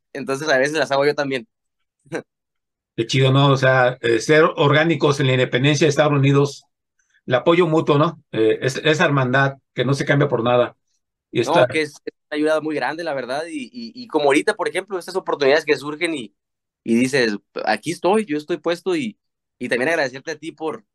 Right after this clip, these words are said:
Speaker 1: por tenerme aquí, ¿no? Porque, pues, también es parte de, de esto, ¿no? Seguir, seguir, este, avanzando.
Speaker 2: Claro, eh, estamos unidos en la independencia. Eh, ustedes como entes creativos, yo, yo como medio de comunicación,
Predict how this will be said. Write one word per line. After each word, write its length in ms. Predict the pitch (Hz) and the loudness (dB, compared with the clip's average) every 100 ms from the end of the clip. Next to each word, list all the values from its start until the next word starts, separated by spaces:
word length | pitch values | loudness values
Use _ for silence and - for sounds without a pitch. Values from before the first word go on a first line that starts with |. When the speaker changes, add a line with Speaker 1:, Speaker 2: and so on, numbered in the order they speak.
| _ | _
Speaker 1:
por 300 | - 107 104 | -12 -8 -6
tenerme 340 | 104 113 123 151 | -4 -2 -2 -4
aquí, 200 | 147 175 | -6 -10
¿no? 120 | 190 | -8
Porque, 380 | - - 123 - _ _ _ _ _ _ _ | -8 -4 -4 -6 _ _ _ _ _ _ _
pues, 220 | 117 110 | -4 -2
también 260 | 113 107 123 | -2 -2 -2
es 140 | 139 | -2
parte 360 | - 135 147 147 | -4 -4 -2 -2
de, 220 | 117 95 _ _ _ _ _ _ _ | -2 -4 _ _ _ _ _ _ _
de 300 | 104 104 104 | -6 -2 0
esto, 260 | 127 - 139 | -2 -2 -2
¿no? 140 | 139 | -2
Seguir, 460 | 135 110 107 120 120 _ _ _ _ _ _ _ _ _ _ _ | -4 -4 -4 -6 -12 _ _ _ _ _ _ _ _ _ _ _
seguir, 380 | _ 120 113 131 | _ -6 -4 -4
este, 400 | 156 147 151 127 | -6 -6 -4 -2
avanzando. 480 | 120 110 101 143 151 - _ _ _ _ _ _ | -2 -4 -8 -12 -12 -20 _ _ _ _ _ _
Speaker 2:
Claro, 380 | - 143 160 185 | 0 2 2 -2
eh, 120 | - 120 | -4 -4
estamos 360 | - 143 147 | 0 0 2
unidos 300 | 139 139 143 | 2 4 4
en 80 | 131 | 2
la 60 | 120 | 0
independencia. 800 | 113 110 113 131 131 131 131 - _ _ _ _ | -2 -2 0 0 2 0 -2 -8 _ _ _ _
Eh, 160 | 117 123 | -4 -2
ustedes 280 | 135 147 139 | -2 0 0
como 140 | 147 | 2
entes 160 | 147 147 | 2 2
creativos, 380 | 135 135 143 135 | 2 2 2 2
yo, 80 | 135 - | 0 -2
yo 180 | 156 143 | -2 0
como 180 | 160 135 | 2 4
medio 160 | 143 151 | 4 4
de 40 | |
comunicación, 600 | 131 131 127 165 226 - | 2 2 2 2 0 -4